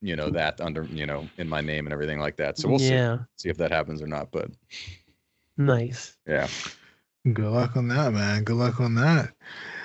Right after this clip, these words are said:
Speaker 3: So that's it, boys. That's all we got, man. Like, um, I think, I think twenty,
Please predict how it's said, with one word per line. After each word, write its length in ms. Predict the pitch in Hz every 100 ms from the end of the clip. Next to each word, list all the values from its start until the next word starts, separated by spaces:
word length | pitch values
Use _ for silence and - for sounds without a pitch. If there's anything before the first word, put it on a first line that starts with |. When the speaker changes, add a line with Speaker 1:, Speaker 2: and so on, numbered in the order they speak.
| -
Speaker 3:
So 840 | - - 127 127 127 131 127 127 - _ _ _ _ - _ - - _ _ _ _ _ _ _ _
that's 380 | 117 131 165 -
it, 200 | 185 247
boys. 380 | 131 139 156 143
That's 280 | 131 131 -
all 140 | 147
we 160 | 143 131
got, 500 | 131 185 196 113 117
man. 360 | 123 135 143 139
Like, 340 | 131 123 143
um, 440 | 135 139 135 127 - - _ _ -
I 140 | 131 127
think, 560 | 156 151 147 - - - - - - -
I 60 | 135
think 180 | 170 143
twenty, 540 | 165 156 156 151 147